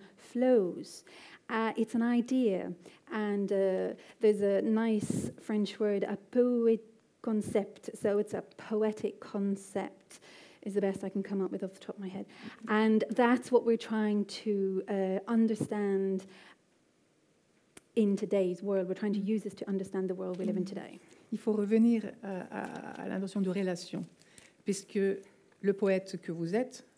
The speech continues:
Speaker 2: l'écrivain que vous êtes, comment dans tout ça est-ce qu'il trouve sa langue ? Je veux bien comprendre qu'il y a un mélange de beaucoup de choses à beaucoup de niveaux, qu'on est en train de construire une identité qui serait peut-être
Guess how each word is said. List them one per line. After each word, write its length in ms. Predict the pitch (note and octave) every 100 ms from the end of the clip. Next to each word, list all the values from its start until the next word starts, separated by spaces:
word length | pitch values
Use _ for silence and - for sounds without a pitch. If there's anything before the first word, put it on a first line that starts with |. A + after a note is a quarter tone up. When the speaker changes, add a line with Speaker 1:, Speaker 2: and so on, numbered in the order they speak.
| -
Speaker 2:
l'écrivain 420 | F#3+ - F#3 F3+
que 160 | F3+ E3+
vous 240 | F3 E3+
êtes, 360 | G3+ - - _ _ _ _ _ _ _ _ -
comment 300 | A3+ A#3+ A#3
dans 160 | F3+
tout 180 | F3 G3+
ça 300 | - B3+ F4+ G4 - _ _ _ _ -
est-ce 200 | G3 -
qu'il 220 | G3+ E3+
trouve 380 | - C#4 F#3 D#3+
sa 180 | - B3+
langue ? 240 | A#3 G3
Je 80 | F3
veux 80 | F3+
bien 160 | F3+
comprendre 560 | F3+ A3+ G#3+ - C#4 G#3
qu'il 140 | -
y 60 | F#3
a 40 |
un 60 | E3
mélange 640 | F#3 G3 C#4 E4+ D#4+ - _ _ _ _ _
de 60 | G3+
beaucoup 300 | F#3 C4 A3
de 60 |
choses 460 | - A3+ C4 C#4+ A#3+
à 80 | F#3+
beaucoup 280 | F3+ A#3+ B3
de 80 | F#3+
niveaux, 420 | F#3+ F3+ A3 - - _ _ _ _ _ _ -
qu'on 120 | G#3
est 60 |
en 100 | A3
train 160 | A3+ B3+
de 40 | A3+
construire 380 | A3+ G#3+ A3+ G#3+
une 120 | A3
identité 720 | B3 A#3+ A#3 A#3+ A#3+ B3 A#3
qui 160 | A3+ G3+
serait 320 | - G3+ G#3+
peut-être 480 | G#3+ G3 A3 G#3